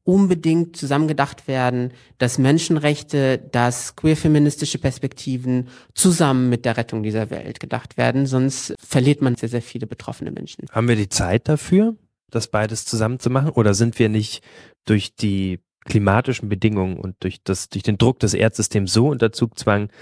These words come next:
Speaker 2: dass man vielleicht darauf keine Rücksicht nehmen kann?
Speaker 1: Ich glaube, wir haben Zeit und Ressourcen dafür. Wenn wir Zeit und Ressourcen für andere Dinge haben, wie, äh, Bundeswehr ausstatten, und ich glaube, Maya, deine Arbeit illustriert das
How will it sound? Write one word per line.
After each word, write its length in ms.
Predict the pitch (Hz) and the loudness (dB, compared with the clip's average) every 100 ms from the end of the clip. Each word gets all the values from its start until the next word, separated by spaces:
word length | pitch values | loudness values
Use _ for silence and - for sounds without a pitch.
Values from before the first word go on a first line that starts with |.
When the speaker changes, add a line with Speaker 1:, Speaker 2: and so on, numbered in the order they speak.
| - - | -18 -4
Speaker 2:
dass 160 | 98 | -2
man 100 | 104 | 0
vielleicht 300 | 92 101 87 | 2 0 2
darauf 240 | 92 90 85 | 2 2 0
keine 200 | 87 87 | -2 -2
Rücksicht 320 | 110 - - | -2 -4 -8
nehmen 200 | 78 - | -8 -8
kann? 240 | - - - | -10 -10 -4
Speaker 1:
Ich 240 | 175 - | -4 0
glaube, 440 | 180 156 147 143 | 2 2 2 -2
wir 180 | 143 131 | -2 0
haben 240 | 135 135 127 | 2 0 0
Zeit 440 | 143 135 143 - | 0 2 2 0
und 280 | 120 120 - | -4 -2 -2
Ressourcen 440 | 123 131 123 113 | -2 -2 -2 -2
dafür. 560 | 104 104 - 107 107 107 | -2 -4 -4 -4 -4 -2
Wenn 200 | 120 113 | 0 2
wir 320 | 120 113 - | 2 0 -6
Zeit 260 | - 127 127 | 0 0 2
und 140 | 120 | 0
Ressourcen 420 | 165 - 123 135 | 0 0 0 0
für 160 | - - | -2 0
andere 300 | 120 139 139 | 0 0 0
Dinge 260 | 135 131 | 0 0
haben, 420 | 123 120 123 117 110 | 2 2 2 -2 -2
wie, 300 | 117 117 117 | 0 2 2
äh, 420 | - 113 113 113 | 2 2 2 0
Bundeswehr 680 | 123 131 156 147 147 139 - | 0 2 4 2 2 2 2
ausstatten, 720 | 139 - 135 - 139 135 127 | 0 0 -2 2 2 4 2
und 300 | 127 120 120 | 0 -2 -4
ich 120 | 120 | -6
glaube, 260 | - 113 117 | -4 -2 0
Maya, 220 | 117 120 | 0 2
deine 320 | 120 123 131 | 2 2 0
Arbeit 460 | 120 120 123 113 - | -2 0 0 -2 -2
illustriert 500 | 117 - 120 113 120 | -4 -2 -2 -2 -4
das 160 | - | -8